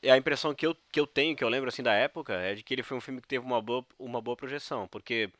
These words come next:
não era qualquer filme que fugia desse circuito, chegava aqui no circuito nacional, em mídia física, mesmo na época.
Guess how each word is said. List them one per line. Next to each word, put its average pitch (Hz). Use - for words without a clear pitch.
não 113
era 151
qualquer 151
filme 139
que 147
fugia 131
desse 139
circuito, 131
chegava 135
aqui 143
no 139
circuito 131
nacional, 120
em 117
mídia 120
física, 107
mesmo 117
na 160
época. -